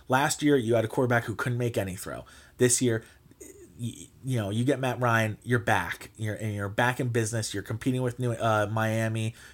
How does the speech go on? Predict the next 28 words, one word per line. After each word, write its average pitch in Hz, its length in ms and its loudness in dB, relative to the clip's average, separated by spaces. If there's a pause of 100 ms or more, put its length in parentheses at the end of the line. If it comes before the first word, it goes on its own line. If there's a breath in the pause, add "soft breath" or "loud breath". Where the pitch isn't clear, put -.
to 127 100 0
be 110 100 2
the 98 120 0
second 117 320 4
best 107 200 2
team 110 240 -2
in 101 100 -4
the 95 80 -6
division, 123 580 0 (460 loud breath)
maybe 120 300 2
a 120 60 4
playoff 113 380 2
spot. 107 460 0
And 120 120 0
then 117 100 2
when 113 140 0
you 110 60 -2
get 123 140 0
to 123 60 -8
the 113 60 -6
playoffs, 113 340 0
who 113 120 -2
knows? 98 260 -8
Matt 110 240 -4
Ryan, 110 280 0
he's 120 200 -4
been 110 300 -2
there. 110 320 0